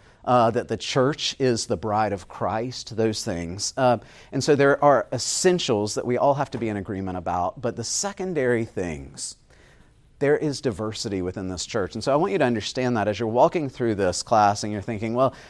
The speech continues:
I'm not sure if I agree with, with uh, infant baptism, or I'm not sure what I believe about, uh, the Lord's presence in the Lord's Supper. You know, there's a, a spectrum of views on that.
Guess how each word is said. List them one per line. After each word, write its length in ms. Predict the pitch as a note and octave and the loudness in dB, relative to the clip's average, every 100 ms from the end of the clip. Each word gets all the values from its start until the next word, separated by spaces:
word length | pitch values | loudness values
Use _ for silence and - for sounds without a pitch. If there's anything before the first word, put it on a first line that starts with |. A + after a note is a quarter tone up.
| - | -6
I'm 80 | C#3+ | -4
not 180 | F3 | -4
sure 140 | - G3 | -2 0
if 100 | F3 | 4
I 120 | D3+ | 6
agree 420 | D3 A#2 C3+ C#3+ | 4 2 0 2
with, 320 | C#3 C3 B2+ | 2 2 0
with 320 | A2+ B2+ B2 - _ _ | -2 0 0 -2 _ _
uh, 260 | C3+ A#2+ A#2+ - | -2 2 2 0
infant 400 | C3 C#3+ D3 G2+ | -4 -2 -8 -6
baptism, 720 | E2+ G2+ - G#2+ F2 F#2 F#2+ | -8 -8 -8 -10 -8 -8 -4
or 20 | |
I'm 120 | C3 | -2
not 180 | G3 D#3 | -4 -4
sure 180 | - E3 | -2 2
what 140 | D3 | 4
I 60 | C3 | 4
believe 500 | A#2+ A#2 C3 B2+ B2 - - - | 2 0 2 0 -2 -10 -20 -8
about, 640 | - G#2+ A2+ A2+ A2 A2 - | -4 2 6 6 6 2 -2
uh, 180 | A#2 A2 | 0 0
the 100 | A2 | 0
Lord's 360 | A2+ B2+ A#2+ - | 2 2 0 -4
presence 640 | - - A#2+ A#2+ A#2+ A#2+ | -8 -2 0 0 -4 -4
in 100 | G#2+ | -6
the 80 | G2+ | -4
Lord's 300 | G2+ G2+ F#2 | -4 -4 -6
Supper. 380 | - F#2+ D#2 | -4 -4 -4
You 120 | D#2+ F2 | -6 -4
know, 100 | F#2 | -2
there's 180 | F#2+ | -2
a, 180 | F2 F2 - | -2 -4 -4
a 160 | F2 | -6
spectrum 640 | F2 - - A#2+ - A2 F#2 | -6 -6 -2 -2 -2 -6 -6
of 100 | F2 | -8
views 380 | F#2 G2 G2+ F2+ | -8 -8 -8 -8
on 160 | E2 | -8
that. 300 | E2 G1+ B1+ | -8 -8 -10